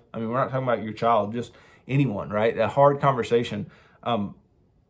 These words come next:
you know, breaking the seal on a conversation like that is difficult. But once you've broken the seal, many times you can talk to that person very candidly and very openly at all times, right? If things go well, that is.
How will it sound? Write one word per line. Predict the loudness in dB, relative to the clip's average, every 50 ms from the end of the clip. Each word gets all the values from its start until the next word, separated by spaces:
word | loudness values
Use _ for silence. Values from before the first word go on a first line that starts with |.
| _ _ -4
you | -2 -2 -2
know, | -4 -6 -10
breaking | -14 -12 2 4 4 6 6 4 0 -2 0
the | -2 -2
seal | -2 0 2 2 4 4 4 4
on | 2 2 2
a | 0 0 -2 -4
conversation | -4 -2 -2 0 0 -2 -4 0 2 2 2 0 -4 -6
like | -4 -2 -4 -4 -4 -4
that | -2 0 0 0 -2 -4 -6 -8
is | -8 -6 -4 -6 -6 -8 -12 -16 _ _ _ _ _
difficult. | -2 -2 -2 -2 -4 -8 -10 -10 -12 _ _ _ _ _ _ _ _ _ _ 2
But | 6 8 8 8 6 2 -4 0
once | 2 2 2 2 2
you've | -2 -2 2
broken | 4 4 4 4 2 -2 -2
the | -2 -4
seal, | -2 -2 0 0 2 2 0 -2 -4 -8 -8
many | -4 -2 -2 -2 -2 0
times | 0 -2 -2 -2 -4
you | -6 -6
can | -6 -6 0
talk | 2 2 2 2 0
to | 0
that | 0 0 0 2
person | 0 -2 -2 -2 -4 -6 -6 -6 -8 -10 -16 -20 -20 _ _
very | 0 2 2 2 0
candidly | -2 -2 -2 -2 0 0 -2 -2 -2 -2 -2
and | -2 2
very | 4 4 4 4 4 2
openly | 0 0 0 0 -2 -2 -2 -2 -2 -2 -4 -6 -8 -14 _ _ _ _
at | 0 2 4
all | 6 6 4 4
times, | 4 4 2 2 2 -2 -2
right? | 2 4 4 4 2
If | 0 -4
things | -4 -4 -4 -2 0
go | 0 0
well, | 4 4 4 2 2 0 -4 -4
that | -4 -4 -4
is. | -6 -8 -10